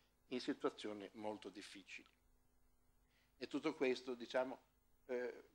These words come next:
può essere molto irritante per lo studente che debba preparare un esame su questo manuale. Eh, diciamo, noi ancora, ancora possiamo dire, "Eh sì, ha ragione, è vero, di qua, di là." Però per lo studente tutto questo è assolutamente, eh,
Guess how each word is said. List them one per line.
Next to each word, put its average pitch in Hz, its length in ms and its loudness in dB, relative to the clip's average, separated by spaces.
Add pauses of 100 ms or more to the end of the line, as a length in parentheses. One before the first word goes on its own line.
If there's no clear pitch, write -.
può 147 140 6
essere 147 260 4
molto 156 300 4
irritante 147 760 2 (440)
per 131 160 6
lo 127 120 4
studente 139 720 8
che - 140 0
debba 120 280 6
preparare 120 500 4
un 123 120 2
esame 120 360 4
su 117 180 -2
questo 117 300 -2
manuale. 117 640 -2 (440)
Eh, - 140 0
diciamo, - 320 2
noi 180 200 10
ancora, 160 300 6
ancora 156 300 6
possiamo 143 360 2
dire, 143 220 8
"Eh 143 80 10
sì, 151 160 8
ha 127 140 12
ragione, 143 640 8
è 127 40 0
vero, 135 400 0
di 123 140 -4
qua, 127 180 -6
di 123 140 -2
là." 117 160 -4 (320)
Però 165 180 12
per 135 160 8
lo 127 80 8
studente 113 560 4
tutto 123 300 4
questo 107 300 4
è - 20 6
assolutamente, 107 920 0
eh, 107 260 -4